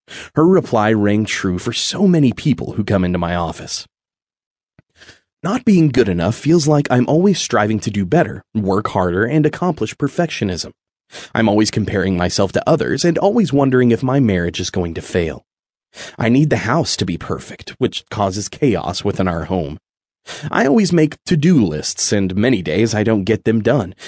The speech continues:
which also makes me feel inadequate and old. There's always something to do or that needs to be done better. Inside, not feeling good enough makes me feel sad,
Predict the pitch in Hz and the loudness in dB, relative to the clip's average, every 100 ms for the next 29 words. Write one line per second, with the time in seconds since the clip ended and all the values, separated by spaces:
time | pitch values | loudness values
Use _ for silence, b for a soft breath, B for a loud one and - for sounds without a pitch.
0 | B 170 - 196 196 113 92 - 101 90 | B -2 2 2 2 0 0 -2 -4 -2
1 | 101 101 95 113 - 98 - - 107 113 | 0 0 0 -2 -2 -6 -6 -4 -2 0
2 | 127 90 - - _ _ _ _ _ B | 0 0 -6 -20 _ _ _ _ _ B
3 | B - 190 - 175 202 214 165 - 117 | B 2 2 4 4 4 2 0 0 0
4 | 107 123 110 107 92 87 90 104 110 120 | 2 0 0 -2 -2 0 2 2 2 2
5 | 120 190 147 - 90 87 90 87 92 92 | 4 4 2 -2 -4 -4 -2 0 0 0
6 | - - _ _ _ _ _ _ b b | -4 -14 _ _ _ _ _ _ b b
7 | _ 160 165 - - 78 87 98 110 113 | _ 4 4 4 0 -2 -4 -2 0 0
8 | - 123 92 87 110 127 73 92 - 139 | 0 0 0 0 0 0 0 -4 -2 -2
9 | - 160 143 156 131 - 123 113 85 | 0 0 0 0 -2 -2 -2 -2 -4